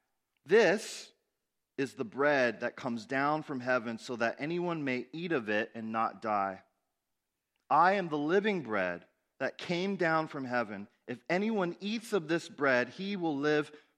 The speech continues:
forever. The bread that I will give you, or that I will give for the life of the world, is my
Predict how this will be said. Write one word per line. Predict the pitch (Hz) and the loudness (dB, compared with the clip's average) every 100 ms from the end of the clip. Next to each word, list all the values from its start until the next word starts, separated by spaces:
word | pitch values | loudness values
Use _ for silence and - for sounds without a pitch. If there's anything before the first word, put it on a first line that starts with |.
| - | -2
forever. | 139 139 123 120 | 2 2 2 -4
The | 117 | -6
bread | 127 196 254 180 147 170 - - - | 0 4 8 8 8 4 -4 -14 -2
that | 156 | 4
I | 156 | 4
will | 147 147 | 4 -2
give | 135 208 254 175 | -2 0 0 -2
you, | 151 131 135 165 _ _ _ _ _ _ _ | -2 0 -2 -4 _ _ _ _ _ _ _
or | 135 143 | 2 6
that | 156 | 6
I | 156 | 6
will | 151 143 | 4 0
give | 160 202 208 | 2 2 2
for | 180 | 0
the | 156 | 2
life | 160 180 214 208 | 6 6 4 -2
of | 170 | -4
the | |
world, | 156 160 160 156 | -2 0 0 0
is | 147 151 - | 0 -2 -4
my | 135 135 131 | -4 0 2